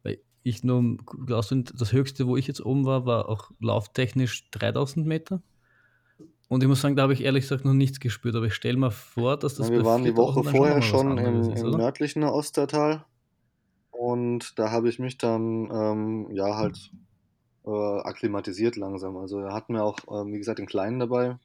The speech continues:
Speaker 2: der war damals circa anderthalb, glaub ich, oder ein Jahr oder so. Ja, ja doch, ein Jahr, ein gutes Jahr war er alt. Und, ähm, den hatten wir auch immer dabei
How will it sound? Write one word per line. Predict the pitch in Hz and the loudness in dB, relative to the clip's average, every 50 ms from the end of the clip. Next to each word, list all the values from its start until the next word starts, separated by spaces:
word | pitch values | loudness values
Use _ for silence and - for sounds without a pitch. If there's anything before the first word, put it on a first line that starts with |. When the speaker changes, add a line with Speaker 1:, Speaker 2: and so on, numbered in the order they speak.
| _ _ | _ _
Speaker 2:
der | 107 95 | -8 -4
war | 98 101 98 | -4 -4 -4
damals | 107 107 107 107 104 104 - - | -4 -6 -6 -6 -8 -8 -10 -10
circa | - 113 107 - 113 107 104 101 101 98 101 98 98 - _ _ - _ _ _ _ _ _ _ _ _ | -8 -8 -6 -6 -6 -6 -6 -6 -6 -8 -10 -12 -14 -18 _ _ -20 _ _ _ _ _ _ _ _ _
anderthalb, | - 104 104 104 98 92 - - _ _ _ _ _ - 101 120 147 165 - _ _ _ _ _ | -14 -12 -8 -6 -8 -8 -8 -12 _ _ _ _ _ -10 -8 -8 -10 -10 -12 _ _ _ _ _
glaub | 127 135 135 131 | -10 -8 -8 -8
ich, | 123 127 | -6 -6
oder | 120 110 110 | -6 -6 -6
ein | 98 95 90 | -8 -6 -6
Jahr | 92 92 107 127 139 | -4 -4 -4 -4 -4
oder | 143 143 143 135 | -2 -2 -4 -4
so. | 139 139 143 143 | -6 -8 -8 -8
Ja, | 110 113 107 - - 110 - | -8 -8 -10 -12 -16 -20 -16
ja | - 104 107 113 | -10 -10 -8 -6
doch, | 117 - - 107 | -6 -6 -6 -6
ein | 101 | -4
Jahr, | 101 101 110 | -2 -2 -2
ein | 127 120 | -2 -2
gutes | 151 147 131 120 - | -2 -2 -2 -2 -4
Jahr | 113 107 117 123 | -4 -4 -4 -4
war | 131 131 127 | -4 -6 -6
er | 131 - | -6 -6
alt. | - 143 - - _ _ - - - _ _ _ - 131 - _ _ _ _ _ _ _ _ _ _ _ _ _ _ _ | -6 -8 -10 -12 _ _ -20 -20 -20 _ _ _ -20 -20 -20 _ _ _ _ _ _ _ _ _ _ _ _ _ _ _
Und, | 113 110 110 113 113 - 113 | -4 -2 -2 0 -2 -2 0
ähm, | 113 110 110 110 110 110 107 | 2 2 2 2 0 -2 -2
den | 113 107 110 | -2 0 0
hatten | 120 123 - 135 | -2 -4 -2 -2
wir | 120 113 110 98 | 0 2 2 2
auch | 117 117 143 | 2 0 0
immer | 127 120 113 | -2 0 0
dabei | 113 98 - 98 101 123 151 156 | 0 0 0 0 0 0 -2 -4